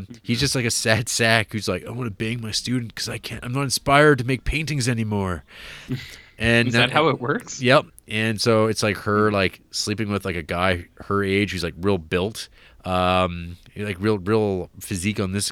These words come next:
Speaker 1: this tiger. And, like, Xander Berkeley wanted a piece of that too. Uh, she's playing both sides. She doesn't know what she wants. Children finding their dad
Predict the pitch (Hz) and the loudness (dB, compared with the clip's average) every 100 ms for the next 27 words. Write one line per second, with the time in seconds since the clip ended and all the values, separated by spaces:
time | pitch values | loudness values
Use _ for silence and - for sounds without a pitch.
0 | - 98 - - 98 101 110 110 - - | -6 -6 -4 0 0 0 -4 -8 -16 -20
1 | - 101 98 92 85 90 98 92 90 101 | -10 -6 -2 -2 -2 -4 -2 0 0 0
2 | 92 87 87 80 - - 90 90 85 82 | 0 -2 -4 -6 -8 -8 -6 -4 -4 -6
3 | - 98 98 98 92 - - _ - 90 | -4 -2 0 -2 -8 -20 -20 _ -6 -4
4 | 85 - - 104 90 104 - 104 95 98 | -2 -4 -2 -2 2 2 2 2 4 4
5 | 98 107 104 104 101 95 92 85 107 107 | 0 -2 -2 -2 -2 -2 -4 -2 0 0
6 | 101 - - - - 127 117 110 110 104 | -2 -8 -12 -10 0 2 2 2 -2 -4
7 | - - - 101 107 107 104 98 92 104 | -10 -20 -10 -2 0 0 -2 -4 -2 0
8 | 92 82 98 101 92 | 0 0 0 2 0